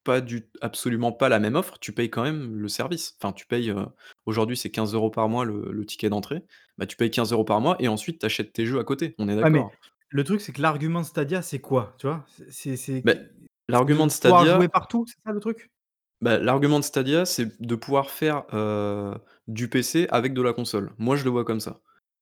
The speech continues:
Speaker 1: C'est-à-dire que c'est un espèce d'hybride entre, heu, bah, écoute, heu, toi, le gros casu, est-ce que tu veux goûter un petit peu au P C et aux joies du cent vingt images secondes ? Bon, je dis des conneries,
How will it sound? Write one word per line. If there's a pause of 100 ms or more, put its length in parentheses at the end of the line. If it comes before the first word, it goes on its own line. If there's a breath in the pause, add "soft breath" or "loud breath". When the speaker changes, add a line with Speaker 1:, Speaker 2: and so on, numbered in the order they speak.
Speaker 1:
C'est-à-dire
que
c'est
un
espèce
d'hybride
entre,
heu,
bah,
écoute,
heu,
toi,
le
gros
casu,
est-ce
que
tu
veux
goûter
un
petit
peu
au
P
C
et
aux
joies
du
cent
vingt
images
secondes ?
Bon,
je
dis
des
conneries,